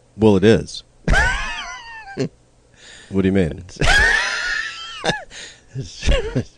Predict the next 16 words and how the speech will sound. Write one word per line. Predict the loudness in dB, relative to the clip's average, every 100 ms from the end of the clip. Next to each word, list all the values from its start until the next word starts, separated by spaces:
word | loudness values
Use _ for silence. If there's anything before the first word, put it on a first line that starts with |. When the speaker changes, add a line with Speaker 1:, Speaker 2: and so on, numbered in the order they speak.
| _ _ -20 -20 _ _
Speaker 2:
Well, | -4 -4 -6
Speaker 1:
What? | -2 0 0 -4 -20 -20 _ _ _ _
No. | -2 -2 -2 -10 _ _ _ _ _ _ _ _
Speaker 2:
see | -4 -2
what, | 0 -2
I | -2 -2
see | -2 -4
what | -4 -4
other | -6
questions | -8 -6 -4 -6 -8
I | -12
have | -12 -10
here. | -6 -6 -8 -2
Speaker 1:
No, | 2 4
I, | 4 4 2
uh, | 0 0 0 -2